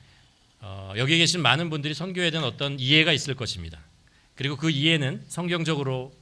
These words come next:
어, 비롯된 것도 있고 또 여러분이 경험한 것도 있고 또 다른 사람이 얘기해줬던 그런 모습을 통해서도 선교에 대한 여러 가지 생각들을 가지고 있으리라고 생각합니다. 우리가 다양한 모습으로 선교를 할 수 있어요. 그리고 그것이,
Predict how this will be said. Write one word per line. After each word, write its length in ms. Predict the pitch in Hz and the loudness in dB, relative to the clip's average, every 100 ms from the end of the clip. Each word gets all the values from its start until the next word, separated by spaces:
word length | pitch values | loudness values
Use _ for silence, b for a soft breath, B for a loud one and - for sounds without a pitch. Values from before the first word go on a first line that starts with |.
| _ - - - | _ -20 -20 -10
어, 440 | 120 117 113 113 110 | -4 -2 -2 -4 -8
비롯된 340 | - 135 139 135 | -4 -2 -2 -2
것도 220 | 120 131 | -4 -4
있고 360 | 101 131 175 B B | -6 -6 -8 B B
또 100 | 151 | -2
여러분이 320 | 135 139 143 139 | 0 2 0 -2
경험한 480 | 120 131 135 135 | 0 0 2 2
것도 260 | 127 110 104 | 0 -2 -6
있고 460 | 92 - 107 190 B B B B B | -8 -8 -10 -10 B B B B B
또 80 | 160 | -2
다른 240 | 143 143 160 | 2 2 4
사람이 280 | 165 175 151 | 4 4 4
얘기해줬던 760 | 143 160 131 127 135 185 - | 2 0 0 -4 -4 -6 -8
그런 300 | - 135 135 | -6 -4 -2
모습을 400 | 117 117 135 131 | -4 -4 -4 -6
통해서도 420 | 131 123 110 113 | -6 -6 -6 -8
선교에 340 | 135 156 156 147 | -8 -6 -4 -2
대한 180 | 131 131 | 0 0
여러 180 | 104 113 | -2 -2
가지 380 | 117 135 202 B B | -2 -2 -4 B B
생각들을 480 | - 156 139 143 135 | -6 -4 -4 -4 -4
가지고 340 | 107 107 113 | -4 -6 -6
있으리라고 480 | 104 - 98 92 101 | -6 -6 -8 -8 -8
생각합니다. 560 | 117 110 107 85 82 - _ _ _ B B B B B B B | -12 -12 -14 -14 -16 -20 _ _ _ B B B B B B B
우리가 160 | 123 175 | -2 2
다양한 520 | 143 156 202 208 180 | 8 8 8 4 0
모습으로 380 | 147 165 175 180 | 0 -2 0 0
선교를 420 | 170 175 165 160 | 0 -2 -2 -2
할 80 | 156 | -2
수 140 | 160 | -4
있어요. 440 | 135 - 87 85 95 - b b b | -8 -8 -8 -10 -12 -18 b b b
그리고 180 | 135 151 | -4 -2
그것이, 500 | 135 135 131 185 | -2 -2 0 -2